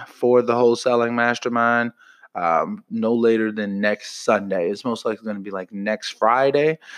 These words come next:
'cause I don't want any of the people who are already signed up to be waiting for too long. So however many people we have up and ready and up and running <laughs> and ready to start taking action by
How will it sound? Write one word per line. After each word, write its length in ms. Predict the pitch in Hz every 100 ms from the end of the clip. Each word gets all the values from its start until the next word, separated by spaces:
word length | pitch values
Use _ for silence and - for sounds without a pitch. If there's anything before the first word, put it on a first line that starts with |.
| - -
'cause 220 | 127 107 -
I 100 | 123
don't 280 | 123 120
want 360 | 120 120 113 110
any 260 | 123 117 110
of 140 | 104
the 100 | 104
people 520 | - 127 110 110 107
who 220 | 101 101 95
are 40 |
already 540 | 101 98 95 113 120
signed 380 | 117 123 120 120
up 120 | 120 -
to 100 | 98
be 180 | 98
waiting 400 | 95 104 113 117
for 180 | 117 104
too 220 | - 113
long. 440 | 101 113 143 151 143
So 320 | - 113 101
however 500 | 101 101 107 123 127
many 260 | 131 127 123
people 380 | 127 113 117
we 140 | 113 117
have 520 | 107 110 110 107 - -
up 220 | 110 -
and 280 | 104 101 101
ready 460 | 107 110 110 107 _ - - - - -
and 240 | 101 98
up 220 | - 120
and 140 | 120 113
running 360 | 127 127 127
<laughs> 540 | 170 160 - - - -
and 240 | 104 101
ready 360 | 110 117 120 117
to 300 | - 120 107 95
start 360 | - - 123 104
taking 380 | - 117 113 107
action 640 | 113 117 - 127 117 117
by 480 | 107 98 95 92